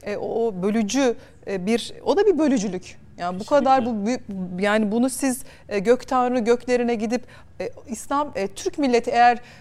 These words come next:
Speaker 1: Türküz ve, e, bu milliyetçiliği yapıyorlarsa, e, Türk devletlerinin e, kilometresinin dünya genelinde o kadar kıtaya yayıldığı hangi dönem? İslam'la şereflendiği dönemden sonra biz bunları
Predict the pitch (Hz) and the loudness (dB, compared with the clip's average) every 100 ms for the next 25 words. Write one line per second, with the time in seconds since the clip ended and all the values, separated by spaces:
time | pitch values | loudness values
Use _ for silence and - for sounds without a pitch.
0 | - - - - - 294 - 190 165 - | -20 -20 -20 -10 -4 -4 -4 -8 -8 -8
1 | 185 175 - - 185 185 254 254 214 220 | -2 -2 -2 -2 -2 0 0 2 2 0
2 | 220 214 214 254 285 285 - 320 381 - | 0 0 2 2 2 0 0 -2 -2 -12
3 | - - 190 190 196 196 202 311 311 285 | -20 -10 -4 0 0 0 -2 -4 0 6
4 | 240 220 220 208 196 190 180 - - - | 6 6 0 -4 -2 -4 -8 -12 -20 -20
5 | - - - 202 196 226 247 277 285 269 | -20 -20 -10 -8 -4 -2 2 0 0 -4
6 | 240 233 202 180 233 247 262 247 240 220 | -2 -2 -2 0 2 4 2 2 0 0
7 | 208 196 185 226 - 277 233 226 220 - | -2 -2 -2 -2 -2 2 2 2 -2 -2
8 | 214 185 175 180 180 220 233 233 247 254 | -2 -2 -4 -10 -2 0 0 0 -2 2
9 | 339 392 302 294 330 - - - - 262 | 2 2 0 0 -4 -8 -16 -14 -6 -4
10 | 262 254 220 220 220 214 226 240 220 220 | -4 -4 -4 -4 -4 -6 -4 -2 -2 -2
11 | 226 403 - 440 233 196 185 202 196 175 | -2 -2 0 0 0 -4 -4 -4 -2 -4